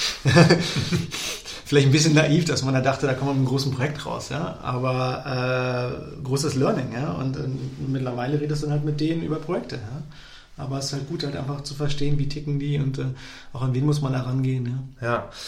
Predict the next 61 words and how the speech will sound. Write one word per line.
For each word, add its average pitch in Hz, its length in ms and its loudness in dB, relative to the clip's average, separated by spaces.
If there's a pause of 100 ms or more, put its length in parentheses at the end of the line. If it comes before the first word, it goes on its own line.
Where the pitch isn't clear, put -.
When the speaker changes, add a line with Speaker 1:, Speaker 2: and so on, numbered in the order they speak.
(260)
Speaker 2:
ich 120 120 -4
versuche 156 220 0
noch 165 100 6
ein 147 60 2
bisschen 156 200 0
besser 165 200 -2
nachzuvollziehen, 147 720 -4
wie 135 60 -2
ihr 139 200 -2
angefangen 127 480 -6
habt. 107 240 -4
Und 120 60 -6
du 113 80 -4
sagst 127 240 0
jetzt 127 280 -2
Tabak, - 500 -4 (100)
so 135 120 -4
ein 123 280 0 (120)
Kiosk 151 420 0
oder 131 100 -2
ein 120 80 0
Späti 135 420 -2
oder 120 460 -2
Tankstelle 131 420 -2
oder 120 140 -2
was 123 140 -2
auch 127 80 -8
immer, 131 180 -4
die 123 140 -4
haben 123 100 -2
ja 127 140 0
mehrere 120 560 -2
so 101 160 -6
Warengruppen. 104 800 -4 (120)
Speaker 1:
Ja. 143 180 2 (440)
Speaker 2:
Und, 117 420 -2
ähm, 110 380 -4 (240)
habt - 180 -10
ihr 135 100 -4
euch 131 200 -6
da 123 120 -2
am 117 100 -8
Anfang 131 340 -4
spezialisiert 127 640 -2
oder 123 120 -2
fokussiert? - 600 -6
Oder 143 80 -4
habt - 100 -8
ihr 131 60 -8
gesagt, 120 280 -4
wir - 100 -6
reden - 140 -6
erstmal - 220 -8
über - 220 -10
alles, 104 240 -8
so 101 100 -8
was 104 140 -8
es - 80 -10
da 110 80 -12
drin 104 160 -10
gibt? - 260 -10